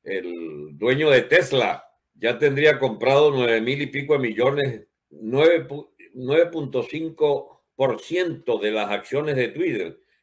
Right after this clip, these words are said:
y promete <laughs> con esa compra que van a liberalizar, es decir, van a quitarle la tutela perniciosa a Twitter de otras redes, eh, gigantescas que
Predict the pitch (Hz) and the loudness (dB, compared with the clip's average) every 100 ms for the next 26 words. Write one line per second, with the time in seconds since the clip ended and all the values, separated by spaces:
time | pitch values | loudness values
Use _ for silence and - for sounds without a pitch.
0 | _ 113 - 113 110 135 143 - 165 185 | _ -14 -6 -2 0 0 0 2 0 0
1 | - _ _ _ 131 - - 127 123 139 | -6 _ _ _ -14 -10 -6 -2 -2 0
2 | 151 127 143 135 151 - 104 107 131 135 | -2 0 -2 0 -2 0 -2 0 0 0
3 | 131 160 143 143 139 139 120 170 160 - | 0 0 2 2 2 0 0 0 0 -2
4 | - 107 143 156 165 147 143 147 156 165 | -12 -8 0 2 2 0 -2 0 2 4
5 | 143 - 135 - 175 165 120 - 165 151 | 2 -2 -8 0 4 4 4 2 2 2
6 | 139 135 - 226 - 110 76 - _ _ | 0 -4 0 2 2 -4 -8 -12 _ _
7 | _ 113 120 190 190 - 110 101 113 147 | _ -4 0 2 2 2 0 2 2 4
8 | 165 165 131 120 160 170 165 143 - 90 | 2 0 0 4 4 6 6 4 2 -8
9 | 101 104 95 151 135 120 - 160 143 151 | -4 -4 -4 -2 0 0 2 2 2 0
10 | 156 147 _ _ _ 135 143 156 - - | 0 -2 _ _ _ 6 8 8 4 -6